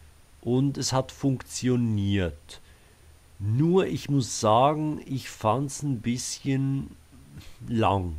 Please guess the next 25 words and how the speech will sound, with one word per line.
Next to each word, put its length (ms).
Weil 280
es 100
ist 140
halt 160
nicht 240
wie 100
bei 280
G 260
T 180
A 840
Vice 380
City, 480
wo 80
man 240
da 240
irgendwie 320
mit 160
dem 80
Motorrad 880
oder 300
mit 260
dem 140
Helikopter 920
schnell 540
von 760